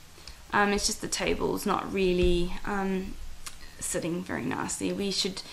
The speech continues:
probably change that a little bit. So I'm actually gonna just quickly go and change that. Just so that it, uh, looks a bit nicer.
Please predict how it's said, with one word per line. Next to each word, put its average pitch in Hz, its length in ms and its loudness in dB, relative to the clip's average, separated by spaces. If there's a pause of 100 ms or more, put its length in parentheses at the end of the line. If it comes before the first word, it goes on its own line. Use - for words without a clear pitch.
(500)
probably 349 460 4
change 233 360 6
that 208 140 6
a 190 60 2
little 185 200 0
bit. 156 220 2
So 294 140 6
I'm 269 260 12
actually 302 260 8
gonna 220 680 6
just 226 220 -2
quickly 254 280 0
go 208 120 0
and 190 300 4
change 190 460 0
that. 196 360 2 (1800)
Just - 140 0
so 226 80 0
that 196 180 4
it, 180 380 0
uh, 196 200 -2
looks - 200 -4
a 196 40 -2
bit - 220 -2
nicer. 185 440 0